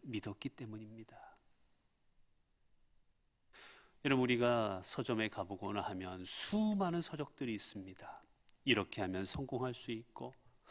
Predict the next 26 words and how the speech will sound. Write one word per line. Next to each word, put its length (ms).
이렇게 400
하면 220
우리의 320
삶이 340
변화될 480
수 200
있고, 380
이렇게 480
하면 380
지금까지 600
못했던 600
일들을 340
할 240
수 180
있다. 440
자기 340
개발서들이 840
얼마나 640
많은지 460
모릅니다. 680
인터넷 400
이런 240
데는 160
강연이 480
얼마나 340
많습니까? 800